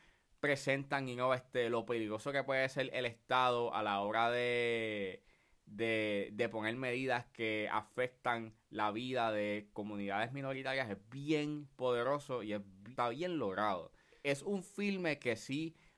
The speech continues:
logra hablar sobre ese miedo a lo desconocido y de cómo,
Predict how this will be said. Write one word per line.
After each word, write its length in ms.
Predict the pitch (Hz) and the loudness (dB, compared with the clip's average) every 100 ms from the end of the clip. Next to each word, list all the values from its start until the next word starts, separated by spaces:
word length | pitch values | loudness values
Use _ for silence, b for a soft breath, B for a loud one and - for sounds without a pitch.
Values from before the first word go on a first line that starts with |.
| b | b
logra 360 | 113 120 131 151 | -2 4 6 6
hablar 260 | 151 156 156 | 6 4 2
sobre 340 | 139 120 107 | 0 0 0
ese 300 | 113 - 147 | 0 0 -2
miedo 440 | 131 135 135 135 - | 0 0 2 2 2
a 80 | |
lo 120 | 131 131 | 2 0
desconocido 1080 | 135 131 123 123 143 139 131 123 120 120 | -2 -8 -8 -8 -6 -2 2 4 6 4
y 100 | 117 | 4
de 180 | 104 101 | 2 0
cómo, 400 | 104 107 117 117 | -2 -2 -2 -2